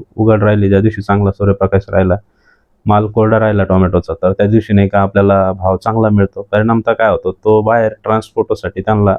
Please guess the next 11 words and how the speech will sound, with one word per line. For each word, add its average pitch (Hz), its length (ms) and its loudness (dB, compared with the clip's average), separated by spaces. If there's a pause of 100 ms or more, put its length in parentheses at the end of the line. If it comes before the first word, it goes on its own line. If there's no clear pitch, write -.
(240)
अ, 92 340 -2
बाहेरच्या 101 640 2 (520)
राज्यांमध्ये 104 540 2
पाठवण्यासाठी 101 640 -2 (680)
व्यवस्थित 123 420 2
असतो, 101 420 -4
म्हणजे 101 200 2
तिथपर्यंत 127 460 -2
जावं 123 280 2
तर 107 200 0
तो 127 240 -2